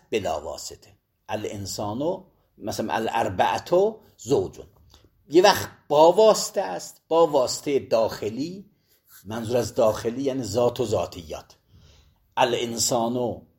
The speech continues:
متحرکون لأنه حیوانون، الانسانو زاهچون لأن-، متعجبون لأنه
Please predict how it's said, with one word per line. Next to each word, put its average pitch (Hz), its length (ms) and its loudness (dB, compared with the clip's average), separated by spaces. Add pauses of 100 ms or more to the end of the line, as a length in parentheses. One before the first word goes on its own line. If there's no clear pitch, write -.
(160)
متحرکون 180 760 0
لأنه 107 500 -2
حیوانون، 87 640 -4
الانسانو 117 960 -2 (1400)
زاهچون 160 1200 2 (760)
لأن-، 101 480 -8 (960)
متعجبون 170 880 2
لأنه 120 800 -4